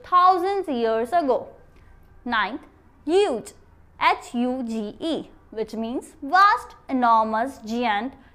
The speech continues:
large or big. Example, he lives in a huge house. Tenth, exciting. E X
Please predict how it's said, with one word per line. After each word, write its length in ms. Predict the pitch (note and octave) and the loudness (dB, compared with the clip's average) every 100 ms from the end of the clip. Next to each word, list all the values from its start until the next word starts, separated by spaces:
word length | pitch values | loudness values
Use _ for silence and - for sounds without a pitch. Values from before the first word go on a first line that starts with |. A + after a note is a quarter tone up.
| - | 0
large 420 | A#3+ A3 G#3+ D4+ - - - | 4 6 4 0 -10 -20 -6
or 200 | G3+ G#3 | -2 0
big. 440 | G3+ A#3+ D4+ D3 - - - _ _ - | 0 2 2 2 -12 -20 -20 _ _ -6
Example, 680 | G#3 A3+ G#3+ G#3+ C#4 A4+ - - _ | -2 0 0 -2 -4 -4 -8 -20 _
he 200 | - G4 A#4 | -2 0 2
lives 300 | F4 A#3 A3+ | 2 0 -2
in 160 | G#3+ A3 | -4 -4
a 120 | A3 | -2
huge 300 | A3+ A3+ A3 | -2 -2 -4
house. 560 | A#3 E4 D#4+ G3 - - - - _ _ _ _ - - _ | 0 2 2 0 -4 -14 -20 -20 _ _ _ _ -20 -20 _
Tenth, 320 | - G#3+ G#3 D4+ - _ - | 0 0 -2 -10 -14 _ -8
exciting. 680 | - - G#4 D#4+ A3 F#3 F#3+ - _ - | -8 0 2 2 -2 -10 -12 -18 _ -10
E 220 | E4+ G4+ - - | -2 -2 -4 -6
X 280 | G#3 A#3 | -6 -6